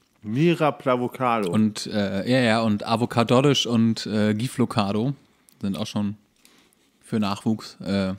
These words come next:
Speaker 2: für Nachschub unterwegs.
Speaker 1: Kommst du so oft raus, oder?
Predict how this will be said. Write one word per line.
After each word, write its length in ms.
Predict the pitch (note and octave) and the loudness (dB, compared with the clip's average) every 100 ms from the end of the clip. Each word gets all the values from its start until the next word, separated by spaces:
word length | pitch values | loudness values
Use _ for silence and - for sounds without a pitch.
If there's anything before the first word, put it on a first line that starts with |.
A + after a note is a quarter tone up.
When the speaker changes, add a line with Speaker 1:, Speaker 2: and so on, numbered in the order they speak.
| - _ - - - | -12 _ -20 -14 -4
Speaker 2:
für 100 | G2+ | -2
Nachschub 400 | G2 - G#2 G#2+ | -2 -2 -4 -2
unterwegs. 420 | G#2+ G2+ C3+ - _ _ _ _ _ _ - _ _ _ _ - | -2 -2 -4 -8 _ _ _ _ _ _ -20 _ _ _ _ -8
Speaker 1:
Kommst 300 | - C#3+ - | -4 -2 -2
du 60 | A#2 | 0
so 160 | A2+ | 0
oft 160 | B2 - | 0 -2
raus, 420 | F#2+ G2+ F#2 D#2 | 0 2 2 -2
oder? 280 | E2 G#2 | -4 -6